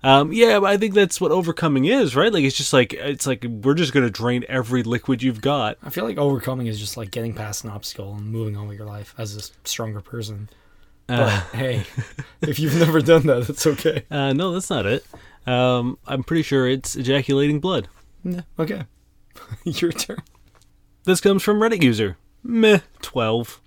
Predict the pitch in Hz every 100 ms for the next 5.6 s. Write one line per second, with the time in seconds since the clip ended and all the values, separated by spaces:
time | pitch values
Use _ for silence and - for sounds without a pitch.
0 | _ - - - - - 143 139 139 139
1 | 135 143 - - 160 185 147 139 135 -
2 | 160 160 151 208 233 156 139 160 - -
3 | 127 135 196 143 165 185 - 151 107 104
4 | 98 - 127 151 131 113 139 127 110 113
5 | 117 117 107 _ _ -